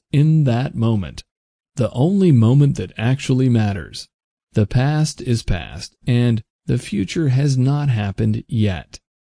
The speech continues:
Be more actively engaged in the present. We each have a threshold for dealing with the problems of others. It is important to limit time with negative people and in dismal situations.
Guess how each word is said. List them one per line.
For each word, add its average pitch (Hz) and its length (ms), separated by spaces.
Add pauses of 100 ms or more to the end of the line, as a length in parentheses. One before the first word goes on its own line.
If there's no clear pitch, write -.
(320)
Be 107 180
more 113 240
actively 139 600
engaged 120 760
in 117 180
the 123 100
present. 107 580 (520)
We 131 140
each 190 600
have 135 260
a 131 80
threshold 117 640
for 135 220
dealing 135 460
with 117 140
the 107 100
problems 143 640
of 120 180
others. 98 540 (500)
It 113 160
is 104 180
important 82 600 (200)
to 160 220
limit 170 380
time 123 340
with 104 200
negative 120 440
people 120 480
and 170 360
in 92 320
dismal 127 500
situations. 117 1000